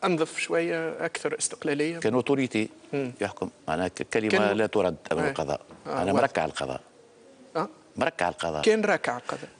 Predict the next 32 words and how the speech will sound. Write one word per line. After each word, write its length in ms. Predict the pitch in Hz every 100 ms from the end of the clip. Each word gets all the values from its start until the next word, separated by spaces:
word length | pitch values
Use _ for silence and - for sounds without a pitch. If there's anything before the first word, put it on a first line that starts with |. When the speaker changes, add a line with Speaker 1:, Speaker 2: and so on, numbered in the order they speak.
| -
Speaker 2:
راكع 220 | 92 117
القضاء 280 | 92 - 117
ب-، 220 | 143 127 127
بالمنا-، 200 | 117 117
Speaker 1:
ولكن 380 | 123 240 254 262
في 60 | -
عهد 80 |
Speaker 2:
بالمؤسسة 160 | 226 233
Speaker 1:
بن 100 | 220
Speaker 2:
ذي. 60 | 208
Speaker 1:
علي 200 | 196 233
كان 200 | 240 214
أكثر 320 | 185 - - 143
معناها. 380 | 135 139 135 131 131 - - - - - - - - - - -
Speaker 2:
براتيكمون 460 | 147 147 - 165
كيف 180 | 160 143
كيف. 340 | - - - -
Speaker 1:
كيف 160 | - 233
كيف. 200 | - 151 - - -
Speaker 2:
مم. 140 | 135 - - - - - - - - -
Speaker 1:
نفس 260 | 208 - -
ال-، 240 | 175 175
ال-، 100 | 175
الآلة 380 | 165 170 208 196
Speaker 2:
ق-، 20 |
Speaker 1:
الديكتاتورية 640 | 175 151 - - 170 190
اللي 180 | 202 113
Speaker 2:
ق-، 40 | 113
Speaker 1:
تتحكم 300 | - 196 107
في 60 |
Speaker 2:
قضايا 380 | 107 131 107 92
Speaker 1:
الزمن. 240 | - 151